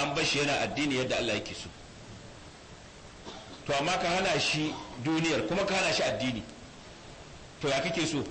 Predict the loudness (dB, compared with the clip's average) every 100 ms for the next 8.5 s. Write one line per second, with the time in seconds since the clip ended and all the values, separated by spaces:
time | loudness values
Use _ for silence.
0 | -4 0 2 4 4 4 2 2 4 4
1 | 2 2 -2 -4 -8 -12 -12 -14 -14 -12
2 | -12 -12 -12 -8 0 2 4 4 4 4
3 | 4 4 4 2 2 4 4 4 2 2
4 | 2 2 0 -2 -4 -6 -10 -12 -12 -12
5 | -12 -12 -14 -14 -14 -14 -12 -12 -14 -14
6 | -14 -14 -14 -8 0 2 4 4 2 2
7 | 0 2 4 4 4 2 0 0 0 0
8 | 0 0 -2 -2 0